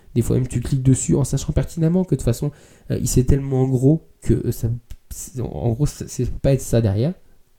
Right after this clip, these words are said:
Mais tu le fais quand même parce que voilà, en gros, là, t'as abandonné ton temps. Là, c'est du temps perdu. Et pour le coup,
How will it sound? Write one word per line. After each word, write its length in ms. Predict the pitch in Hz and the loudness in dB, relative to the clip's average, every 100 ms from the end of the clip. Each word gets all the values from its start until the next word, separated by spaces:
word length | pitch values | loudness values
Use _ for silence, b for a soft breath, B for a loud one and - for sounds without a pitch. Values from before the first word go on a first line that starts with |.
| _ _ _ _ _ - - - B B - | _ _ _ _ _ -20 -20 -20 B B -4
Mais 80 | 120 | -4
tu 120 | 135 | -2
le 60 | |
fais 100 | 127 | -2
quand 140 | 131 143 | -2 0
même 220 | 151 135 | 0 -2
parce 140 | 110 | -6
que 100 | - | -4
voilà, 280 | 104 117 - | -2 0 -2
en 60 | 104 | -6
gros, 320 | 95 120 180 b b b b - | -4 -4 -4 b b b b -2
là, 380 | 104 101 165 - _ - | 2 2 0 -6 _ -12
t'as 100 | 190 | -4
abandonné 540 | 123 117 127 120 127 | 0 2 4 2 0
ton 160 | - 120 | 0 -4
temps. 240 | - 120 - | -4 -8 -6
Là, 160 | 120 117 | -2 0
c'est 160 | - 107 | 0 -4
du 160 | 101 | -4
temps 180 | - 147 | 0 2
perdu. 540 | - 110 92 92 135 - b b b | 6 4 4 -2 -6 -6 b b b
Et 80 | 113 | -4
pour 180 | - 98 | -4 -4
le 80 | |
coup, 280 | 95 - 190 | -6 -6 -8